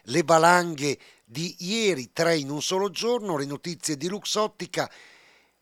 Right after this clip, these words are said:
Aumenta il pellet, ma non per scelta degli imprenditori, ne parliamo con Amedeo Denardin della Olzmede. Z T L Feltre perfeziona l'adesione alla piattaforma nazionale, la provincia dice ancora no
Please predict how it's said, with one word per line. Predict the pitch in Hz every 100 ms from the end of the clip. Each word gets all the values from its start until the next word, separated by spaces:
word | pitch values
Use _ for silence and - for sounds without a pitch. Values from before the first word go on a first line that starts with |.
| -
Aumenta | 175 202 233 208 220
il |
pellet, | - 214 214 208 208 202 _ 202
ma | 180 165
non | 196 190
per | 175
scelta | - 180 170
degli | 160 156
imprenditori, | 160 160 170 180 226 226
ne | 160
parliamo | 135 135 156 156 151
con | - 147
Amedeo | 147 151 185 185 151 - - _
Denardin | 127 160 143 131 160
della | 156 165
Olzmede. | 190 - 196 226 226 226 - - - -
Z | 107 208 208 175
T |
L | 175 180 170 160
Feltre | - 185 165 - 151 - - _
perfeziona | 202 196 175 160 - 175 165
l'adesione | 151 143 185 156 220 196 160
alla | 143
piattaforma | - 180 180 - 190 180 170
nazionale, | 165 - 208 214 220 220 156 - - -
la | 143 170
provincia | 180 180 196 - 175
dice | 135 190 -
ancora | 165 147 180 170
no | 165 165 135